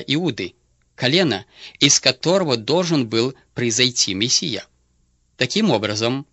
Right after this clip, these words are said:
все, кто называет себя иудеями,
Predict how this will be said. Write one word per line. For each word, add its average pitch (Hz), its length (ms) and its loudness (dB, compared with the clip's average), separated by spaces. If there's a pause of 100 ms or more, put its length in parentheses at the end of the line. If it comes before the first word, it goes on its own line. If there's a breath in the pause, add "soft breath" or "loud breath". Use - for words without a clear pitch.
(720)
все, - 300 2
кто - 180 -6
называет 104 480 4
себя 107 320 2
иудеями, 123 640 0